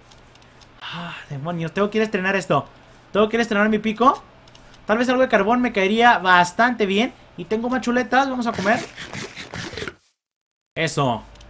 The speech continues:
Ok. ¿Qué? Ok, esto está bien, me gusta, me gusta esto. Siento que la vamos a minar bastante sexy por aquí.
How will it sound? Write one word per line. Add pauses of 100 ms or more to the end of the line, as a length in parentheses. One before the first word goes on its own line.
(500)
Ok. (1400)
¿Qué?
Ok,
esto
está
bien,
me
gusta,
me
gusta
esto. (340)
Siento
que
la
vamos
a
minar
bastante
sexy
por
aquí.